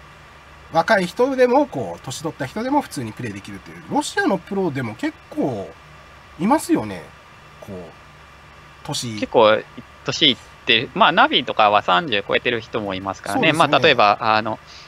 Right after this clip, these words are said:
Speaker 2: 誰だ？あの、インスパイアラとかは三十四、よ-、四だっけな？
Speaker 1: 三十四、五だった気がしますね、
Speaker 2: 四五でしたね。
Speaker 1: インスパイアラ。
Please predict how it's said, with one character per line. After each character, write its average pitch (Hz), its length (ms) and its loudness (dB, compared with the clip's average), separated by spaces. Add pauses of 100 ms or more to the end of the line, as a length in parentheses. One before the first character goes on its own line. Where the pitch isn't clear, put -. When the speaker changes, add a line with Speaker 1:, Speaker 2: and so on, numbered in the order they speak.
(180)
Speaker 2:
誰 113 180 0
だ？ 98 140 -2 (460)
あ 120 100 0
の、 139 100 -2
イ 160 60 0
ン 170 40 -4
ス - 60 -12
パ 190 120 4
イ 190 80 4
ア 202 40 4
ラ 214 80 -2
と - 60 -12
か - 80 2
は - 60 2
三 143 280 -2
十 104 300 -4 (320)
四、 147 280 -6
よ-、 151 220 -2
四 311 240 -4 (240)
だ - 80 -2
っ - 100 -6
け - 100 -6
な？ 147 40 -4
Speaker 1:
三 349 240 -2
十 110 560 -8
四、 - 300 -8
五 180 260 -2 (180)
だ 117 100 -2
っ - 40 -12 (100)
た 117 120 -10
気 - 120 -12
が 214 80 -6
し 214 120 0
ま 131 100 6
す 104 60 4
ね、 95 60 2
Speaker 2:
四 - 40 -4
五 - 0 -
で - 40 -6
し 113 60 -6
た 110 100 0
ね。 127 40 -2
Speaker 1:
イ - 20 -2
ン 135 40 -4
ス - 20 -4
パ 123 60 -2
イ 110 40 -2
ア 139 80 -4
ラ。 120 100 -2